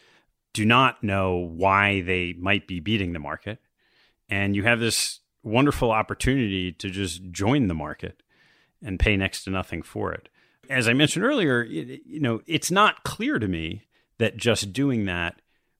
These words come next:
will be a great outcome for a lot of people,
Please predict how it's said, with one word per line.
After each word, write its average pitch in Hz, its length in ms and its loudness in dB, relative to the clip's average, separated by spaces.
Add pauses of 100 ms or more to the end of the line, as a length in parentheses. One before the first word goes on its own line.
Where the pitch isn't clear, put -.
will 95 560 0 (320)
be 123 180 2
a 107 80 4
great 95 600 -2
outcome 87 680 -4
for 95 280 -6
a 90 80 -2
lot 87 240 0
of - 120 -14
people, 85 540 -6